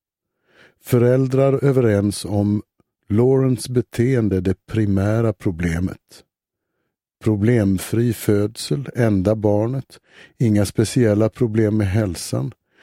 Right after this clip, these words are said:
Kontakta barnläkare för bekräftelse. Skola, enligt mamma, Lauren har alltid varit duktig.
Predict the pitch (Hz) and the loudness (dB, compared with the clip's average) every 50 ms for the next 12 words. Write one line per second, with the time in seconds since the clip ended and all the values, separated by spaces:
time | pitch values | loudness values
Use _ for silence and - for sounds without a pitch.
0 | - - - _ _ _ - 127 123 110 _ - 123 117 110 - - _ - 123 | -20 -20 -20 _ _ _ 0 0 0 0 _ 0 0 0 0 -4 -6 _ -2 -2
1 | 113 107 135 135 123 107 98 95 95 95 107 120 135 131 - _ - 143 123 98 | 0 2 2 2 4 2 2 2 2 2 0 0 0 -2 -4 _ -4 -2 -2 -4
2 | - - - 107 98 92 98 - - - 127 120 - - - - 85 - - - | -6 -4 -4 -4 -2 -2 -4 -4 -2 -4 -4 -6 -6 -10 -14 -14 -14 -12 -12 -10
3 | 71 76 78 _ _ _ _ _ _ _ _ _ _ _ _ _ - - _ - | -10 -10 -12 _ _ _ _ _ _ _ _ _ _ _ _ _ -18 -4 _ 0
4 | 156 135 104 104 117 139 139 135 - _ - _ _ _ _ _ 135 123 110 98 | 0 0 0 0 0 2 0 0 -2 _ -20 _ _ _ _ _ 0 0 2 2
5 | 87 92 - - 113 120 113 98 85 82 82 80 78 - _ _ _ _ _ _ | 0 -2 -4 -4 -2 0 0 0 0 -2 -4 -4 -6 -8 _ _ _ _ _ _
6 | _ _ _ 101 110 120 131 131 131 135 131 120 107 101 110 107 107 - 127 117 | _ _ _ 0 2 2 4 2 2 2 2 0 0 0 0 0 0 0 -2 -2
7 | 82 - _ _ - 98 90 98 98 98 95 - _ 110 131 113 - - - _ | -2 -6 _ _ -8 -6 -2 -2 -2 -2 -2 -4 _ -2 -2 -2 -2 -6 -20 _
8 | - 113 95 - _ - | -2 -2 -2 -2 _ -20